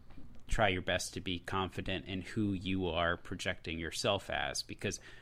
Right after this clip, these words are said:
one, you're kinda stuck with you, and two, you probably are great. And you know what? That guy or that girl or whomever, they were fine, but you should go for good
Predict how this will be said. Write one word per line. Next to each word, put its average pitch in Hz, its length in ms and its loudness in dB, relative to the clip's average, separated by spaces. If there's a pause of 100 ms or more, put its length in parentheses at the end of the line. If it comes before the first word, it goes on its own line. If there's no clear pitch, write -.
(280)
one, 107 260 4
you're 110 100 0
kinda 120 200 4
stuck - 420 6
with 127 200 4
you, 98 380 4 (300)
and 131 120 2
two, 165 380 6 (160)
you 175 80 6
probably 294 540 12
are 285 160 10
great. 101 440 2 (380)
And 160 320 8 (220)
you 170 100 6
know 196 100 8
what? 208 300 8 (340)
That 165 260 12
guy 151 420 12
or 117 200 4
that 139 300 6
girl 120 320 2
or 110 160 2
whomever, 113 640 4 (240)
they 320 120 4
were 180 160 10
fine, 127 640 8
but - 180 -2
you 147 100 2
should - 240 -4
go 139 160 2
for 139 200 2
good 101 520 4